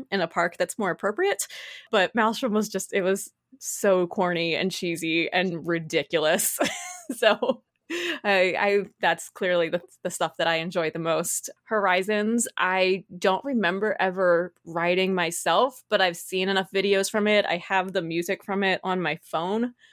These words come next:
So I have, that's one that I wish I could go back in time and have, like, my full in-person experience. Um, and I guess the,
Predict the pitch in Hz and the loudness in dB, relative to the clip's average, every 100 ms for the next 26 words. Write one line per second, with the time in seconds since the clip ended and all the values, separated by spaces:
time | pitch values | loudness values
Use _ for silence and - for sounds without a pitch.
0 | _ _ _ - 190 180 170 170 - - | _ _ _ 0 2 6 6 4 0 -2
1 | 185 202 180 170 196 190 208 185 180 175 | -2 0 0 2 0 2 0 0 2 2
2 | 160 - 180 175 175 180 165 175 - - | 0 -2 -2 2 2 2 0 -2 -4 -4
3 | 190 175 170 156 165 170 170 - 165 156 | -2 2 0 2 0 0 -6 -4 0 0
4 | 156 165 175 175 165 156 160 160 - 175 | -2 -6 -6 -2 0 0 -4 -12 -4 -2
5 | 170 160 - 160 165 - 160 165 165 - | -2 -4 -4 -6 -4 0 2 2 0 -2
6 | 175 170 160 - 175 - - 160 143 127 | -2 -2 -4 -2 -6 -8 -6 -4 -2 0
7 | 226 - - _ _ _ _ _ _ 180 | -2 -2 -8 _ _ _ _ _ _ 0
8 | 180 175 180 196 185 175 - 202 190 180 | 2 2 2 2 2 0 0 0 2 -2